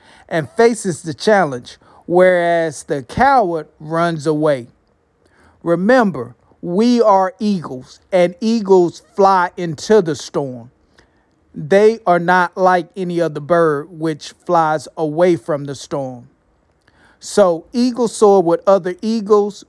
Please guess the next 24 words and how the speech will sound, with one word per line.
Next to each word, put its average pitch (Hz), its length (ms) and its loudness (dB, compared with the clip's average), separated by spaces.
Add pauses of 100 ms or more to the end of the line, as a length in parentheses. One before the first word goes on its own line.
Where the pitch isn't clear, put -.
(120)
going 180 320 2
into 202 340 0
the 175 140 -4
storm, 151 580 -4
whereas 165 760 0
pigeons 190 540 -2
fly 175 340 2
with 143 180 -6
other 165 280 -4
pigeons 170 680 -2
and 170 160 -8
fly 170 260 2
away 156 300 0
from 156 280 -6
the 131 100 -16
storm. 127 480 -12 (840)
So - 240 2
remember 185 520 0
to 170 260 0
always 196 640 0
step 185 300 -2
into 175 220 -6
your 151 180 -4
greatness, 190 760 -4